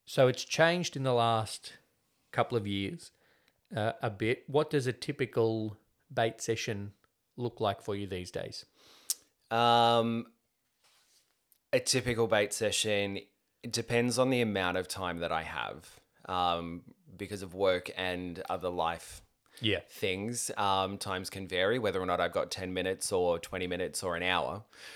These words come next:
Speaker 2: Um, more times than not these days, I'm looking at around about the fifteen, twenty minute mark. Um,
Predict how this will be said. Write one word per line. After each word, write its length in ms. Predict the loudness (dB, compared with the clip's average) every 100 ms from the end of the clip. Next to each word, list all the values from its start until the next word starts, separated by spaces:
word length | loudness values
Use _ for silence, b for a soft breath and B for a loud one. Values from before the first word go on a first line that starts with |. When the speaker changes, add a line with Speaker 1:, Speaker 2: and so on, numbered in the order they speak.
| B B B -2
Speaker 2:
Um, 720 | 2 4 6 4 2 -4 -12 _ _ _ _ -4
more 260 | 4 6 8
times 300 | 6 4 2
than 100 | 2
not 180 | 2 2
these 200 | 0 2
days, 240 | 2 2
I'm 120 | -2
looking 200 | -4 -2
at 100 | -2
around 240 | 0 -2 0
about 160 | -2 -2
the 40 |
fifteen, 380 | -8 -8 -6 -6
twenty 220 | -8 -8
minute 200 | -6 -6
mark. 460 | -4 -6 -8 -14 -20 _ _ -8
Um, 460 | -4 -2 -2 -4